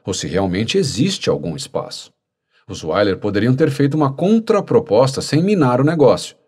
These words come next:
mas para eles, a questão essencial era se a vantagem de economizar quinze ou vinte mil dólares valeria a pena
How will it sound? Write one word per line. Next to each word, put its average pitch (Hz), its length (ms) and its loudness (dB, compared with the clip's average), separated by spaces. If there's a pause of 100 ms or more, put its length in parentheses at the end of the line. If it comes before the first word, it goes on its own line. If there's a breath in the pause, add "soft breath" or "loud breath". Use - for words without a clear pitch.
(200)
mas 87 140 -6
para 92 200 0
eles, - 360 0 (200)
a 143 120 -2
questão 208 340 0
essencial 156 760 4
era 101 400 2
se - 160 -4
a 98 40 0
vantagem 92 600 0
de 82 80 -8
economizar 92 600 -6
quinze 208 320 4
ou 185 80 4
vinte 147 300 0
mil 139 160 4
dólares 113 440 2
valeria 165 440 4
a 185 40 -2
pena 139 460 0